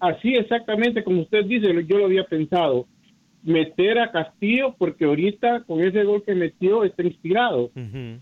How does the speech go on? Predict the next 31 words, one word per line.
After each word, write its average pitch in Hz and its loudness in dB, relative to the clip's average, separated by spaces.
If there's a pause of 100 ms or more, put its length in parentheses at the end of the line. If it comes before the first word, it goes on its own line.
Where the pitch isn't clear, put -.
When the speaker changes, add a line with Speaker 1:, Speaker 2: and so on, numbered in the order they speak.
Speaker 1:
Y 147 0
es 185 0
buen 220 2
jugador, 202 2
él, 175 -2
él, 185 0
él 190 2
busca, 180 0
él, 190 2
él 190 -4
se 170 0
mete, 185 0
él, 185 2
él 190 2
no, 202 0
él 185 0
no, 202 0
él 175 0
no, 190 -2
él 180 2
no 196 0
se 185 2
va 190 2
hacia 180 -2
atrás. 208 -2 (240)
Él 104 -8
Speaker 2:
Perfecto. 147 -4
Speaker 1:
siempre 220 0 (160)
es 170 -2
un 214 2
nueve. 208 0